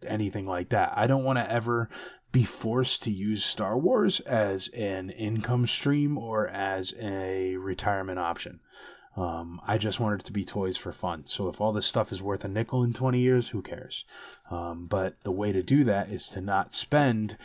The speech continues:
your Roth I R As or your tax money on it. Uh, what's next? How do you handle a person who think their stuff is worth way too much, way more than it really is? When do you just walk away?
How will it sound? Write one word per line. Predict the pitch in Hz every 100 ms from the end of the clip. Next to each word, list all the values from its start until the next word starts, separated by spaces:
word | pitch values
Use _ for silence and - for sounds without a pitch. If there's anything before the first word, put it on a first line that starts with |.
| - -
your | - 104 98
Roth | 98 95 92 -
I | 101 92
R | 90 98
As | 113 107 104 95
or | - 113 101
your | 95 95 90
tax | - 139 127 -
money | 98 85 80 - - -
on | 87 80
it. | 78 _ _ - - _ -
Uh, | 101 95 92 85 82 - - -
what's | 95 104 -
next? | 87 - - - - _ _ _ _ _ _ _
How | - 190
do | 277
you | 233
handle | 151 190 220 202
a | 165
person | 151 196 190
who | 170 165
think | 185 208
their | 196 190
stuff | - - 175 180
is | 123
worth | 107 156 160 113
way | 135 175
too | - 170
much, | 156 143 120 - -
way | 120 156 170
more | 156 185
than | 175 175
it | 165
really | 170 170 175
is? | 175 104 76 - - - -
When | 104 123
do |
you | 123
just | 120 120 -
walk | 113 110
away? | 117 90